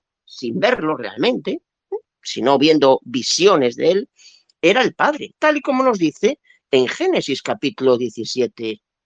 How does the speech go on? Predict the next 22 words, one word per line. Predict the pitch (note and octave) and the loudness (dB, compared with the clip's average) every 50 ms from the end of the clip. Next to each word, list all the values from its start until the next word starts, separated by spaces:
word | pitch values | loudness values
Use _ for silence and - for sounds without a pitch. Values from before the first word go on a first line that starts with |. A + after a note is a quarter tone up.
| _ _ | _ _
verso | - A#2+ A2+ C3 B2 A2+ A2+ - - - A2+ A2+ | -12 -4 0 0 0 0 -2 -6 -8 -6 -4 -2
uno, | F#3 D#4 A4 G4 - - _ _ _ _ - | 0 0 0 0 -2 -4 _ _ _ _ -4
tal | D3 C3+ C3 C3 | 0 0 2 0
y | A2 | 0
como | - C#3+ B2+ B2 B2 | 0 -2 -2 0 0
vamos | A#2 C#3 C3+ B2 A#2+ A#2 A#2 A2+ A2 - - - - _ - | 2 2 2 2 0 -4 -4 -6 -8 -10 -14 -14 -16 _ -6
a | - G#2+ G#2+ | -4 -4 -4
leer. | A2 A#2 D3 - A4+ F4+ _ _ _ - - _ _ _ _ _ _ _ _ _ _ _ _ - | -4 -4 -4 -4 -4 -4 _ _ _ -20 -20 _ _ _ _ _ _ _ _ _ _ _ _ -16
Dice | A2 A2 A2 B2+ B2+ - A2 | -12 -4 -2 -2 -2 -2 -6
así, | G#2+ - - A#3 D#4 E4 _ _ _ _ _ _ _ _ _ _ _ _ _ - - _ _ - - - _ _ _ _ - | -10 -6 -6 -8 -8 -8 _ _ _ _ _ _ _ _ _ _ _ _ _ -20 -20 _ _ -20 -20 -20 _ _ _ _ 2
em, | C3+ C3+ C3 C3 B2+ B2+ B2+ B2+ B2 B2 A#2+ A#2+ A#2 A2+ G#2+ A2 A#2 _ _ _ _ _ _ _ _ _ _ - - - - _ _ _ _ _ _ _ _ _ _ - | 4 6 6 8 8 8 8 6 4 2 0 -2 -4 -4 -6 -8 -10 _ _ _ _ _ _ _ _ _ _ -20 -20 -20 -20 _ _ _ _ _ _ _ _ _ _ -4
"Cuando | - D#3 D#3+ D#3 D3 C#3+ C3+ C#3+ C#3 B2 - - | 2 2 4 4 4 4 4 4 2 2 0 -4
Abraham | - - G#2 B2 G3 D4+ D#4+ B3+ A3 A3 A3 - _ | -6 -4 -2 -2 0 2 2 2 2 0 -2 -4 _
llegó | - A#2 A#2+ B2 A2+ C3 E3+ | -16 -8 -8 -6 -2 2 2
a | F#3+ F3 | 2 2
tener | - C#3+ C#3 D3+ E3 E3 C#3 C#3 - - | 2 2 4 4 6 4 4 2 -2 -2
noventa | C3 B2 A#2+ A#2 B2 A#2+ A2+ G#2 A2+ | 0 0 2 2 2 0 0 -2 -4
y | A2+ | -2
nueve | A#2 A#2+ B2 A#2+ A#2+ C3+ | 2 2 2 4 2 2
años | C3+ C3+ C3 B2 A#2+ A#2+ A#2+ A#2+ A2+ | 0 2 0 0 0 0 -2 -2 -4
de | A#2 B2 | -4 -4
edad, | C3+ G3+ B3+ C#4+ C#4+ | -2 0 -2 -2 -2